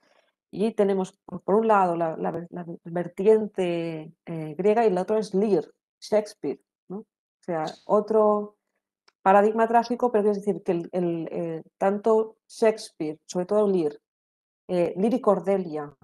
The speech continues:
porque también tiene una fijación muy importante con la hija de Lear, con Cordelia, ¿no? Son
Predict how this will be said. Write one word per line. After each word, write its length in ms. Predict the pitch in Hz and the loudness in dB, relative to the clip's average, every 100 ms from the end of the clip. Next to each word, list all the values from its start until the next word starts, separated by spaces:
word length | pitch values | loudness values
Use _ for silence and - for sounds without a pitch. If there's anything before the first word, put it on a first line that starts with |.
| _ _ _ _ _ _ - _ _ _ - | _ _ _ _ _ _ -20 _ _ _ -10
porque 200 | 175 175 | -8 -4
también 200 | 175 190 | -4 -2
tiene 140 | 214 | -2
una 100 | 202 | -2
fijación 380 | 196 185 180 196 | -6 -10 -6 -4
muy 80 | 196 | -4
importante 400 | 196 185 190 196 | -4 -6 -4 -4
con 120 | 196 | -4
la 80 | 175 | -4
hija 160 | 175 175 | -6 -8
de 80 | |
Lear, 120 | 170 160 | -8 -8
con 160 | 165 | -12
Cordelia, 560 | 160 170 170 170 156 151 | -10 -12 -8 -8 -8 -12
¿no? 160 | 175 196 | -14 -10
Son 220 | 202 | -10